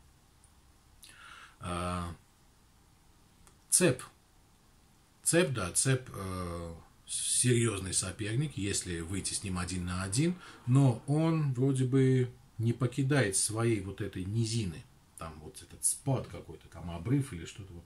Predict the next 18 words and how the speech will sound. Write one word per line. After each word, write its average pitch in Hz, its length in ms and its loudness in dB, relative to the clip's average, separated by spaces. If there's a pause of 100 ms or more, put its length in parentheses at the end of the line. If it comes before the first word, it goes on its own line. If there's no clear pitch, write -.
низина, 107 380 -4
куда 107 340 -2 (320)
даже, 123 380 2 (300)
э, 101 280 -4
Лиса 131 500 4 (200)
не 110 120 -4
совалась. 92 540 -4
Она 98 200 -4
услышала, 104 520 0
что 113 200 -4
оттуда 107 360 0
идёт 92 240 -4
шум, 180 320 0 (680)
и 98 120 -8
она 135 460 0 (640)
решила 143 440 2
быстро 123 480 2
ретироваться 110 680 0